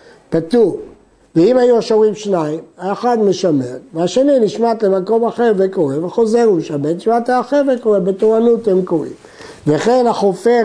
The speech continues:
קבר למת, פטור מקריאת שמע, כי העוסק במצווה, פטור מן המצווה. אין מוציאים את המת לקוברו סמוך לזמן קריאת שמע, כדי לא לגרום לקהל להפסיד קריאת שמע.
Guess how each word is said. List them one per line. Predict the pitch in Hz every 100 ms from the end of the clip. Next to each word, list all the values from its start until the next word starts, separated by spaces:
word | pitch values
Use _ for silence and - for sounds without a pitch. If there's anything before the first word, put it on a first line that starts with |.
| 180
קבר | 220 226 208 196
למת, | 170 165 190 254 262 262
פטור | 170 - 254 269
מקריאת | 247 226 233 226 -
שמע, | 196 175 - -
כי |
העוסק | 156 151 220 202
במצווה, | 180 170 165 - 196 240 233 240
פטור | 160 - 190 185
מן | 165
המצווה. | 147 139 127 - - _ _ _ _ - - _ _ 233
אין | 240 262 262
מוציאים | 247 214 - 214 240 247 240
את | 214 214
המת | 190 214 233 220
לקוברו | 202 202 180 180 226 220
סמוך | - 180 202 254 226 214
לזמן | 196 170 196 220 208
קריאת | 190 180 -
שמע, | 160 147 143 -
כדי | 147 165
לא | 196
לגרום | 208 170 170 220 208
לקהל | 180 175 185 214 214
להפסיד | 180 151 202 196
קריאת | 196 165 143
שמע. | - 117